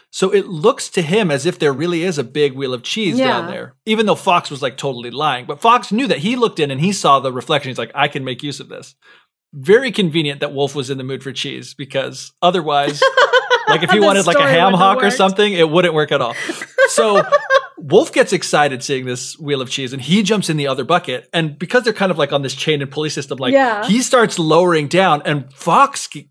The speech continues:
Speaker 1: starts getting, like, pulled back up to the top of the well. And so Wolf is at the bottom and he was, like, super excited, saying, like, "Oh yeah, th-, there is cheese. Like, get in the other bucket and pull me back up so I can, like, bring the cheese up." And Fox is like, "Hey, you know what?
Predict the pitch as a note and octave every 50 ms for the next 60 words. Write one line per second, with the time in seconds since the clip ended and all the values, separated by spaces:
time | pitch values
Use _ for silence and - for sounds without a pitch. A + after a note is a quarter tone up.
0 | - E3 - - E3 C#3+ C#3 C#3 - D#3+ C#3+ C#3+ C3+ C3+ C3 B2+ B2+ B2+ - -
1 | - - _ _ - - D3 C#3+ C3 B2+ D3+ C#3+ C#3 C#3 - - F#3 F#3 - -
2 | C#3+ C#3 C#3 - F3 G3+ G3+ - D3 C3 - - - - C3+ C#3 _ _ _ -
3 | - - - - _ - F3+ E3+ E3+ D#3+ D3+ D3 D3 - - E3 D3 C#3+ C3+ F3
4 | A#3 B3+ - G#3 E3 F#3 D#3 - C#3 A#2+ C#3+ C3 B2+ B2+ C3 C3 C3 B2+ - -
5 | _ _ - D#3 D3 C#3+ C3+ B2+ - - _ _ - F#3 A#3 B3 A#3 F#3+ G3 D#3
6 | - - G3 F#3 F3 D3+ C#3+ - - D3 B2+ B2+ C3 B2+ C3 B2+ - _ _ _
7 | _ _ _ _ _ _ _ _ _ _ _ - E3+ D3+ - D#3 D3 D3+ D3 D#3+
8 | - A3+ A#3+ B3 B3 A#3+ A#3+ A#3 A3 F#3 - F#3 - - _ - A#3 - - C#4
9 | C#4+ A#3+ - - - - A#3+ A3 F3+ - G3 E3 C#3+ - - _ - A3+ C4 C#4
10 | C4 B3 B3 G#3+ A#3+ F3+ B3+ B3+ B3 - G3+ D#3+ D#3+ - - A3 A3 A3 G#3+ G#3
11 | F#3+ F#3 C4 A#3+ D#3+ - E3 D#3 D3 D#3+ D3 C#3 B2+ C3+ C3+ D3 E3 F#3+ G3+ G3+
12 | F#3 F3 - - - A3 A3 F#3+ C#3 C#3+ B2+ C3 - - - _ _ - - _
13 | _ _ _ _ _ _ - F3+ E3+ D#3+ D#3+ D3+ D3 C#3+ D3 C#3+ - - - E3+
14 | D#3+ - - D3+ B2+ C#3+ B2+ B2+ A#2+ - - - - - A3+ A3+ F#3+ D#3+ D3 -
15 | F3+ F3 E3+ E3 D#3+ F3 F#3 G#3+ - - _